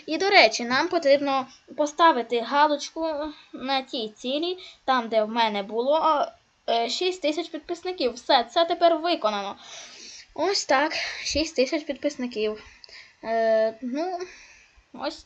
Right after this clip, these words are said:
так, як ви можете бачити, вже в мене є. Нарешті дякую вам за всі ваші підписки. Мгм, так, о, і давайте так. Хто був, е, шеститисячним підписником? Давайте думайте, хто останній самий підписався.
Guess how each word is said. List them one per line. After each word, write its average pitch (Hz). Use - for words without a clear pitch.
так, 226
як -
ви 220
можете 214
бачити, 226
вже 247
в -
мене 247
є. 208
Нарешті 294
дякую 240
вам 214
за 233
всі 233
ваші 214
підписки. 247
Мгм, 320
так, 247
о, 277
і 269
давайте 403
так. -
Хто 427
був, 403
е, 302
шеститисячним 349
підписником? 330
Давайте 330
думайте, 254
хто -
останній 285
самий 262
підписався. 330